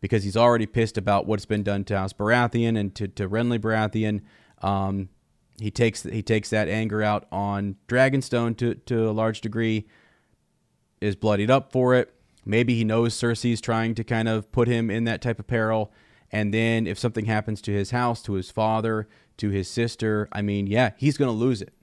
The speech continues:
He, he, he's, he's gonna lose it. And he could come back and be a major thorn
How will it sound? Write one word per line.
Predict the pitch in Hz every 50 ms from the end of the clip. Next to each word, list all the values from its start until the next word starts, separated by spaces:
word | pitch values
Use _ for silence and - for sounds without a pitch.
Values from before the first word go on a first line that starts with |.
| _ _ _ _
He, | - 117 120 120
he, | - 117 117 120 117
he's, | 113 110 107 101
he's | 101 85 113 110
gonna | 101 110 104 101
lose | 101 110 117 113 101
it. | 107 - - _ - - - -
And | - 101 98
he | 127 123
could | - - 127 107 -
come | - 123 113 107
back | 104 107 104 104 -
and | 101 101 95
be | 98 107 107 104 104 101 92 - _ _ _ _ _
a | - 95
major | 95 95 95 104 110 117 104 110 110
thorn | 104 - 110 104 104 101 101 98 98 95